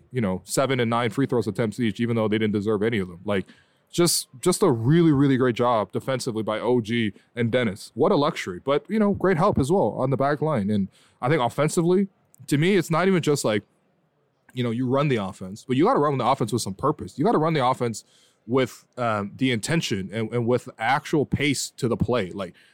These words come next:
I think sometimes you look at the same play, but you, as a,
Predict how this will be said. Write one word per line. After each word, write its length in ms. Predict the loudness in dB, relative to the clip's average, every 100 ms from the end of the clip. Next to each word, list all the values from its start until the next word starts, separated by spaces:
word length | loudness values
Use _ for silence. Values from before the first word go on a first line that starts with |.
| _
I 80 | -4
think 180 | -2 0
sometimes 440 | -2 0 -2 2
you 100 | 2
look 140 | 2
at 100 | 0
the 60 | -2
same 220 | -2 -4
play, 380 | -4 -2 -2 -2
but 240 | -2 -4 -6 _ _ _
you, 160 | -8 -4
as 180 | -2
a, 80 | -2